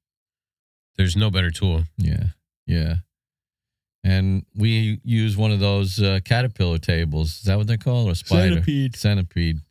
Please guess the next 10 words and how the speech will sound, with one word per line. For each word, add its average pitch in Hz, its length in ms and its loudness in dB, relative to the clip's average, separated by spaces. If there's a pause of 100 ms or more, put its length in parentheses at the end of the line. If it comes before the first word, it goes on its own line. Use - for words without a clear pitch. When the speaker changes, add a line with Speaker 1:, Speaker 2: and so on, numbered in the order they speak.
(420)
Speaker 2:
Knew 117 140 2
it 110 40 0
was 82 120 -2
a 80 60 0
bug. 80 380 0
Speaker 1:
You'll 117 120 2
get 98 160 -2
that 80 120 -6
someday. 80 420 0 (300)
Speaker 2:
Yeah. - 180 -2